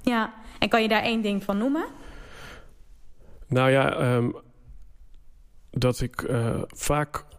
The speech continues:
Speaker 2: onbewust toch mensen help met marketing. Terwijl,
Speaker 1: Mhm.
Speaker 2: eh, dat valt voor mij in het kopje verspreiding.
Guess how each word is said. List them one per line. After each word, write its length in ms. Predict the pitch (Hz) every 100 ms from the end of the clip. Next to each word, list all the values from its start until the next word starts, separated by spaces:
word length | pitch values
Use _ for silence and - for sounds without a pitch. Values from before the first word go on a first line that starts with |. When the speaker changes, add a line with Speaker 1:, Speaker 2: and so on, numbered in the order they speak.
| -
Speaker 2:
onbewust 580 | 156 156 127 131 151 -
toch 220 | 143 -
mensen 340 | 135 139 -
help 220 | 120 127 -
met 160 | 117
marketing. 640 | 117 113 143 - - 113 - - -
Terwijl, 360 | - 113 113 214
Speaker 1:
Mhm. 140 | 214 226 - - - - - -
Speaker 2:
eh, 300 | - - - 104 85 - - - - - - - - - - 131 135 139 - -
dat 260 | 131 123
valt 240 | - 139 -
voor 140 | 139
mij 160 | 131 127
in 60 |
het 140 | 123 -
kopje 320 | 143 131 139
verspreiding. 800 | - 123 - 127 131 135 190